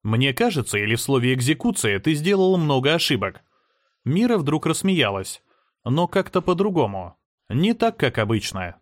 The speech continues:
злобно или надменно. Может, хватит уже жаловаться? Ты жив, получил новую броню,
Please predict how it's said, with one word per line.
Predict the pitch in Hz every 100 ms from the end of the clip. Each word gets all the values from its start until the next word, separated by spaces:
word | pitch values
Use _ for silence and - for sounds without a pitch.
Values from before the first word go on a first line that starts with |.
| _
злобно | 104 139 175 160 139
или | 135 123
надменно. | 127 143 131 104 95 90 85 - _ _ _
Может, | 214 233 233 -
хватит | 226 240 196 151
уже | 135
жаловаться? | 127 156 120 104 101 110 95 - _ _ _ -
Ты | 240
жив, | 147 131 143 - _ _
получил | - 214 214 247 214
новую | 170 139 139
броню, | 123 120 139 151 143